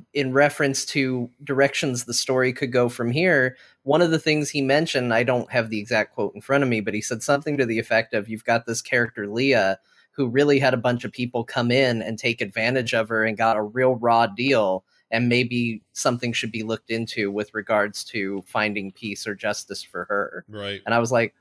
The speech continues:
Speaker 1: "Oh, that's really interesting. I'd love to see where that goes." And I don't know if he meant that as what we did with, uh, Adria in, um, in the first expansion in Reaper of Souls,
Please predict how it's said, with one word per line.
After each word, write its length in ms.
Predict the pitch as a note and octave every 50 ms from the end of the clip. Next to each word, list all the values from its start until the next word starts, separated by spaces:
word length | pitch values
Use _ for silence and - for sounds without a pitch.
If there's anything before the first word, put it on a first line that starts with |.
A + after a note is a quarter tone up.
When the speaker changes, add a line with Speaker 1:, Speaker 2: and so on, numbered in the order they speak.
| _ _ -
Speaker 1:
"Oh, 200 | A#3 D4 B3+ D3+
that's 280 | C3 E3+ G#3+ G#3+ -
really 260 | F#3 D#3 C#3+ D3 D3+ F#3
interesting. 520 | A#3+ A#3+ - - A#2+ - - B2 A2 G#2+
I'd 160 | A2+ C3 B2+ C#3
love 200 | D3 D3 C#3 C#3+
to 60 | C#3+ C3+
see 180 | - - C#3+
where 160 | C#3 C#3+ C3+
that 260 | C3 B2+ A#2+ B2 - -
goes." 540 | D#3 F#3 F3+ C3+ A2+ A2 G#2+ A2 A#2 - _ _ _ _ _ _ _ _ -
And 380 | C3 C3 B2+ B2+ B2+ B2+ B2 - -
I 100 | C#3+ D#3
don't 180 | E3 D#3+ -
know 180 | C#3+ D3 D3 D3
if 100 | C#3 -
he 300 | - D3 C3+ B2+ A#2+ - _ _ _ -
meant 420 | A2 A2 G#2 A2 A2+ A#2+ A#2+ - -
that 240 | A#2+ A2+ A2 - -
as 240 | A#2+ A2+ A2 G#2 -
what 220 | A2+ A2 G2+ -
we 100 | - A#2 G#2
did 260 | G2 A2 G#2+ G#2 G2+
with, 220 | G2 G2 G2+ G2+ _ _ _ _
uh, 300 | - G#2 G2+ F#2 E2 D#2+ - - - B2
Adria 600 | A#2 A2+ A2+ C3+ C#3 C#3 C3+ C3+ C3+ C3+ C#3+ - -
in, 340 | B2+ A#2 G#2+ G#2 G#2 G#2 G2+
um, 460 | G2 F#2 F#2 F2+ F2 - - - D#3+ - _ _ _ _ _ _ _ _ -
in 120 | A2+ A#2+ A2
the 80 | G#2+
first 400 | - - B2 B2 A#2+ - - - C#3
expansion 540 | C3 - - C#3+ C3+ C#3 C3+ - D3 C#3
in 80 | B2+ G#2+
Reaper 260 | G#2+ G#2+ G#2 - G2
of 80 | F#2 -
Souls, 460 | - A2 G#2+ A#2+ C#3+ E3+ F#3 F#3+ -